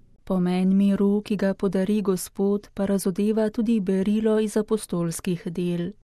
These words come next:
Le to nam pove o stiskah, ki sta jih Pavel in Barnaba utrpela med svojimi potovanji, ko sta oznanjala evangelij.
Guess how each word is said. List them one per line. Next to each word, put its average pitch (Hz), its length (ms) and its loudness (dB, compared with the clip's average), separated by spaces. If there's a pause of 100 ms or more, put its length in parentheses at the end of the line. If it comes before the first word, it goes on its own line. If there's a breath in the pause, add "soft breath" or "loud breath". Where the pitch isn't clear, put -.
(100)
Le 226 160 0
to 247 240 2
nam 190 260 4
pove 190 400 0
o 175 100 2
stiskah, 190 880 -4
ki 180 100 -8
sta - 160 -6
jih 175 300 -6
Pavel 175 400 -2
in 175 200 0
Barnaba 190 680 -2
utrpela 208 680 -2
med 214 180 0
svojimi 185 640 -2
potovanji, 175 920 -2
ko 175 120 -6
sta 170 260 -4
oznanjala 185 880 0
evangelij. 175 840 0